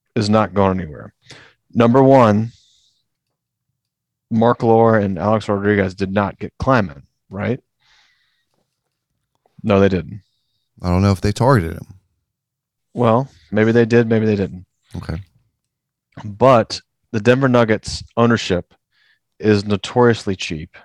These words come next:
Speaker 2: Correct.
Speaker 1: And their practice facility is one of the oldest in the league.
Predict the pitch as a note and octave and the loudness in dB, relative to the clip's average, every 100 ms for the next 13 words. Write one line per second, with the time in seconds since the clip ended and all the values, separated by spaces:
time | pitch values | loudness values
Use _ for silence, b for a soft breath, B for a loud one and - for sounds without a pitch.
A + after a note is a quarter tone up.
0 | _ _ _ _ _ - G2 C#2 - - | _ _ _ _ _ -4 -4 -4 -12 -20
1 | _ _ _ _ _ _ _ _ G#2+ G#2+ | _ _ _ _ _ _ _ _ 2 4
2 | G#2+ G#2 G#2+ G2+ A#2+ A2+ B2 - G#2+ - | 6 6 4 2 0 0 -2 -4 -4 0
3 | G#2 G2+ G2+ G2+ G2+ F#2+ G2 G#2+ A#2 - | 2 2 0 0 -2 -2 -2 -2 -2 -4
4 | - _ _ A2+ A2+ A2+ G#2 F#2 F#2 F#2 | -12 _ _ -4 0 2 2 0 -4 -10